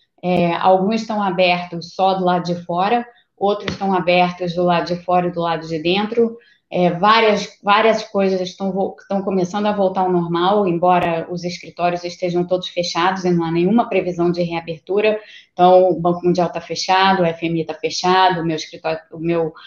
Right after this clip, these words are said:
e o instituto onde eu trabalho tá fechado, a escola onde eu dou aula tá fechada, tá tudo fechado ainda, é, então, e não vai reabrir tão cedo. Aníbal tá aqui, Aníbal chegou.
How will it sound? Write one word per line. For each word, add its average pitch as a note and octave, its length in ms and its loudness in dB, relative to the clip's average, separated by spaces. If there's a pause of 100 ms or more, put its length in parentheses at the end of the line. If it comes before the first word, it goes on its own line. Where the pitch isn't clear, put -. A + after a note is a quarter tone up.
(760)
e A3 200 6
o G#3+ 120 6
instituto A3+ 480 4
onde G#3 140 4
eu F#3+ 80 2
trabalho F#3 400 2
tá F3+ 100 0
fechado, G3+ 800 2
a F3 640 2
escola G3 460 0
onde F#3+ 120 0
eu F#3 100 2
dou F3 100 -2
aula F3+ 300 0
tá F3 100 -2
fechada, F#3+ 680 2
tá F#3 160 0
tudo C#4 200 -4
fechado F#3 520 0
ainda, G#3 560 -2 (140)
é, E3 580 -4
então, F3+ 400 -4
e F#3+ 80 -4
não F#3+ 140 -2
vai F#3 240 2
reabrir F#3 480 0
tão G3+ 100 0
cedo. C4 280 6
Aníbal C4 400 6
tá B3+ 100 4
aqui, D#3+ 260 -4
Aníbal F#3+ 340 -2
chegou. G#3+ 520 2